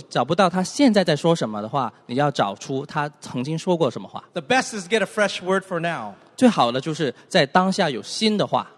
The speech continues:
Speaker 2: But if I don't know the fresh word for now, his word is living, and
Speaker 1: 但-，
Speaker 2: it's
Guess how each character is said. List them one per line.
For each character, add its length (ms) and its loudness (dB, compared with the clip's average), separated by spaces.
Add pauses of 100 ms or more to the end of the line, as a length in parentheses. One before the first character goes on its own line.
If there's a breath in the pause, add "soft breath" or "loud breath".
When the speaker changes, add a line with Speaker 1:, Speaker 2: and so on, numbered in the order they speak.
(180)
Speaker 2:
But 100 -4
if 100 -6
I 80 2
don't 160 4
know 120 4
the 80 4
fresh 280 0
word 160 2
for 140 -2
now, 340 2 (140)
his 260 -2
word 420 4
is 300 -4 (340)
living, 560 -2 (640 soft breath)
and 80 0
Speaker 1:
但-， 120 6
Speaker 2:
it's 60 -12